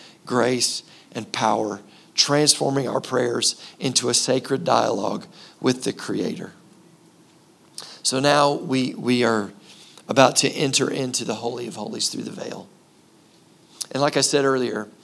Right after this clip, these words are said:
when the priests would go into the Holy of Holies, they had to have this all just right. In fact, they would actually, uh, tie a rope around the priest's leg,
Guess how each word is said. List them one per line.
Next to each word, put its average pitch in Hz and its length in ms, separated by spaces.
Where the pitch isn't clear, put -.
when 131 140
the 127 60
priests 170 360
would 139 140
go 139 180
into 135 120
the 123 100
Holy 135 280
of 117 60
Holies, 127 580
they 131 100
had 143 160
to 143 80
have 139 240
this 127 180
all 127 240
just 120 300
right. - 400
In 127 80
fact, 135 340
they 151 80
would 143 100
actually, 139 540
uh, 131 140
tie 165 300
a 143 100
rope 143 380
around 123 260
the 117 60
priest's - 340
leg, 120 520